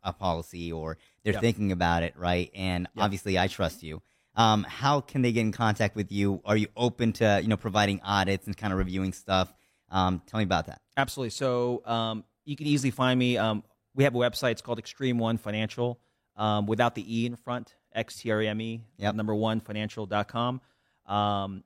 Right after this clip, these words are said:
Speaker 2: and then you can also find me on Instagram, social media, uh, at Danny Singson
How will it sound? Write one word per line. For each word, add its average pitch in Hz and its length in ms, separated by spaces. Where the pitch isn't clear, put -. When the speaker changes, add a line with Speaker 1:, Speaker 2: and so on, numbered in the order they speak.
Speaker 2:
and 123 140
then 120 120
you 117 100
can 123 120
also 120 200
find 113 240
me 110 100
on 104 160
Instagram, 104 560
social 104 260
media, 104 340
uh, 95 140
at 110 220
Danny 104 280
Singson 101 600